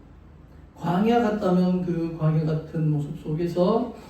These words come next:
하나님의 거룩한 장막이 지어져야 되겠죠. 그래서 예수님은 그 하나님의 장막인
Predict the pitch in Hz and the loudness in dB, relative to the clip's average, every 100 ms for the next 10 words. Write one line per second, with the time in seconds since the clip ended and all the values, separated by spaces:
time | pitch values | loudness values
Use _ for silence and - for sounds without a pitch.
0 | - - - - - - - - - - | -20 -20 -20 -20 -20 -20 -20 -20 -20 -20
1 | - - - 202 240 254 226 208 190 - | -20 -20 -4 4 8 10 8 4 4 2
2 | 165 165 160 156 147 156 151 151 147 147 | 0 0 0 0 0 0 2 2 0 -2
3 | 147 - 143 - - - - - - - | -4 -2 -4 -4 -8 -20 -20 -20 -20 -20
4 | - - - - - - - - - 226 | -20 -20 -20 -20 -20 -20 -20 -20 -6 -2
5 | 214 185 175 175 165 160 151 147 - - | 0 4 4 4 -2 0 2 0 -4 -14
6 | - - 170 151 143 185 180 175 156 156 | -16 -6 -2 0 0 -2 0 0 0 -2
7 | 160 151 151 185 220 240 | 0 0 0 0 0 -2